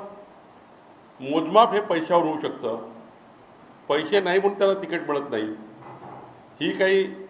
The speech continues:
ही जी काँग्रेसची परिस्थिती आहे ती त्यांनी मांडली आहे. मी आपल्याला जाणीवपूर्वक सांगेल,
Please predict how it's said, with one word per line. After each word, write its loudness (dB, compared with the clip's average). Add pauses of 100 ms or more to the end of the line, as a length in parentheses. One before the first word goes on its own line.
(720)
ही -2
जी -2
काँग्रेसची 2
परिस्थिती -4
आहे 4 (120)
ती -10
त्यांनी -2
मांडली 4
आहे. 8 (1500)
मी 4
आपल्याला 2
जाणीवपूर्वक 0
सांगेल, 0